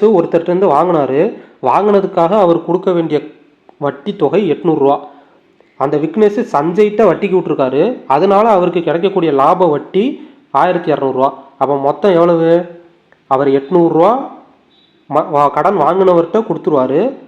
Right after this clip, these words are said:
ஆயிரத்தி இரநூறு ரூபா அவர் வட்டிக்கு விட்டனால அவர் ஆயிரத்தி இரநூறு ரூபா லாபம் கிடைச்சிருக்கு.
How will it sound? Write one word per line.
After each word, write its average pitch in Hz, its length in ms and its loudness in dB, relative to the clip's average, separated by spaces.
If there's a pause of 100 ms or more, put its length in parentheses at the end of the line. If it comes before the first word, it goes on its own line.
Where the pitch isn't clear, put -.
(260)
ஆயிரத்தி 196 360 0
இரநூறு 160 300 0
ரூபா 208 120 4 (100)
அவர் 160 220 2
வட்டிக்கு 190 320 -2
விட்டனால 170 420 0
அவர் 165 220 2
ஆயிரத்தி 165 280 0
இரநூறு 135 220 -4
ரூபா 202 180 2
லாபம் 151 280 0
கிடைச்சிருக்கு. - 380 -10